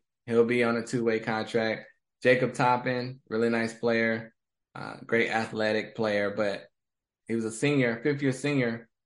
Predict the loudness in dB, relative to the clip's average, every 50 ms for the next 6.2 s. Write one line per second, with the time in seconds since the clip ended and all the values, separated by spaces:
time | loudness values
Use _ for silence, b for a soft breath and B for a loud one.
0 | _ _ -12 -8 -4 0 4 4 4 4 4 4 2 2 2 0 -2 -4 -4 -4
1 | -4 -2 -2 -4 -4 -4 -4 -4 -4 -2 -2 -2 -2 -4 -4 -6 -6 -6 -8 -6
2 | -6 -6 -6 -6 -8 -10 -12 -12 -8 -8 -6 -6 -8 -10 B B B B B B
3 | B B B -4 -4 -2 -4 -4 -6 -4 -2 0 2 2 2 0 -2 -6 -12 -14
4 | -14 -14 -12 -12 -12 -12 -14 -18 _ -10 -8 -6 -4 -2 0 2 2 2 2 0
5 | 0 -2 -4 -4 -6 -12 -16 _ -4 -2 -2 -2 -2 -2 -4 -4 -4 -2 0 0
6 | 2 0 -2 -4